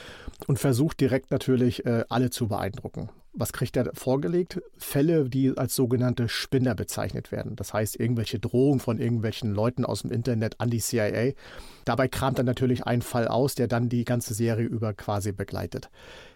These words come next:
Das Ganze ist toll gedreht. Es ist eine sehr solide Serie. So klassisch die, die von Excel Max immer vorgestellt wird, so für alle zum abends gucken. Aber wirklich sehr unterhaltsam, sehr spannend. Man hat viele, äh, Komponente aus den verschiedensten C-I-A-Serien, die man so kennt, aber hier ist es halt diese Rolle,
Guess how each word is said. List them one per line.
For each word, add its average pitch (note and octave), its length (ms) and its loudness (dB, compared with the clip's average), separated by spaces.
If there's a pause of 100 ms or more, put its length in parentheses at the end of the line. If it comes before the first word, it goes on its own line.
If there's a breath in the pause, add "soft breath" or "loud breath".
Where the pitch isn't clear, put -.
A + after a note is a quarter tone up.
(240 loud breath)
Das - 160 -6
Ganze A2 220 -2
ist - 120 -4
toll B2+ 160 2
gedreht. B2+ 400 2
Es - 140 0
ist - 160 -2
eine E3 260 4
sehr D#3 200 4
solide B2+ 580 2
Serie. G2 640 -4
So - 140 -4
klassisch - 500 -2
die, C#3 220 2
die B2+ 100 2
von B2+ 160 0
Excel B2+ 280 -2
Max B2 200 -2
immer A2 120 -2
vorgestellt C#3+ 600 0
wird, B2 160 2
so B2 80 0
für A2 240 -4
alle C3 460 2
zum - 280 -4
abends B2 440 0
gucken. B2 420 0 (480 loud breath)
Aber C3 240 2
wirklich - 380 -2 (160)
sehr D3 320 2
unterhaltsam, B2+ 680 2
sehr A#2+ 180 2
spannend. D3 500 -2 (440 loud breath)
Man C#3 200 0 (220)
hat - 280 -4
viele, G3+ 520 4
äh, D3 160 2
Komponente C#3+ 640 2
aus B2+ 120 0
den C3+ 140 2
verschiedensten C#3+ 800 2
C-I-A-Serien, B2+ 840 4
die A#2 80 2
man A2+ 140 2
so A2+ 180 2
kennt, D#3+ 400 0
aber C3 160 2
hier C3 200 4
ist E3+ 120 0
es - 100 -6
halt C3+ 160 2
diese C3+ 200 2
Rolle, B2 360 4